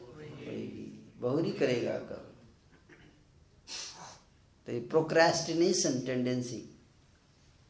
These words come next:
है, पोस्टपोन करना चीज़ों को,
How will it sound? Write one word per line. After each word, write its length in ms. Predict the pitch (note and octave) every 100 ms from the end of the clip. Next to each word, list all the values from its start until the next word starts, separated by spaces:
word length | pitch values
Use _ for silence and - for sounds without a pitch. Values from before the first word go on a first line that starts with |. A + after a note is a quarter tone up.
| _ _ C3
है, 260 | C3 E3 F#3+ - - _ _ -
पोस्टपोन 640 | D3+ - - G#3 F#3 -
करना 300 | C#3 B2+ C3
चीज़ों 360 | B2+ B2 B2 A#2+
को, 500 | C3 C3+ F3 F3+